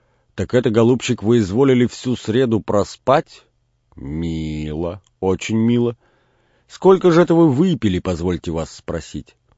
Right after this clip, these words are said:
«Я двое суток не спал, а выпил,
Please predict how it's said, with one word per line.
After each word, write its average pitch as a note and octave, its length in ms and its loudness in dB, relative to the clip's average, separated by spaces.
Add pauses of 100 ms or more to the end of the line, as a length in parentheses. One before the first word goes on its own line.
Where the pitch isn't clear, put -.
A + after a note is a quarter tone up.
(1300)
«Я C#2+ 200 -8
двое F#2+ 320 0
суток A2 440 -2
не G2 160 -2
спал, E2 560 -4 (380)
а D#2 200 -6
выпил, F#2+ 520 -2